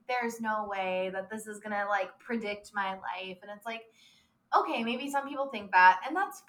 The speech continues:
fine. But even if that's not how you're coming at it, like, for me, I've always been kind of a skeptical person.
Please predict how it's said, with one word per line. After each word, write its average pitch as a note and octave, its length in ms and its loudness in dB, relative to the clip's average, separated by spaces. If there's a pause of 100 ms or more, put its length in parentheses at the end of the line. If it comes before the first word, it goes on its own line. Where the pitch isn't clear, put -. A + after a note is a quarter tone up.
(140)
fine. F#3+ 420 0 (240)
But C#4 200 0
even F#4 180 0 (140)
if G#4+ 100 -12
that's C#4+ 260 6
not A#3+ 420 4 (320)
how G#3+ 280 4
you're A3 200 -2
coming G#3 360 -4
at C4+ 320 0
it, C#4+ 100 -8
like, G3+ 300 -4 (320)
for C4+ 140 0
me, C4+ 400 -2
I've A3+ 200 4
always A3+ 240 -6
been A3+ 200 -6
kind F#4+ 180 -4
of G4 100 -4
a G#4 60 -4
skeptical B3 500 -2
person. G#3+ 380 -2